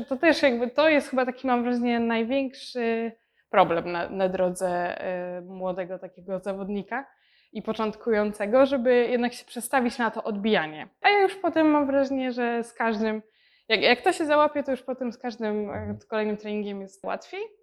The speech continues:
Speaker 1: I taka szybkość. Pamiętam też, że jak, e, o, jakiś czas temu, pierwszy raz od bardzo dawna w sumie grałam w siatkówkę,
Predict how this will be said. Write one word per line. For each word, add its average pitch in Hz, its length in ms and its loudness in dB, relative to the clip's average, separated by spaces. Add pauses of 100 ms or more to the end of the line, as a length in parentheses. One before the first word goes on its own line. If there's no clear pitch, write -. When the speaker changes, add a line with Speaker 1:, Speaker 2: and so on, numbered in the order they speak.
(120)
Speaker 1:
I 226 60 -10
taka 277 200 0
szybkość. - 640 -8
Pamiętam 220 340 2
też, 233 160 -2
że 208 200 0
jak, 202 240 -2
e, 202 560 -2
o, 214 140 -6
jakiś 214 300 -8
czas - 180 -14
temu, 247 320 2
pierwszy 233 480 -4
raz 208 140 -6
od 190 180 -10
bardzo 208 300 -2
dawna 202 260 -2
w 190 60 -12
sumie 214 160 -8
grałam 214 240 -4
w - 40 -16
siatkówkę, 233 540 -6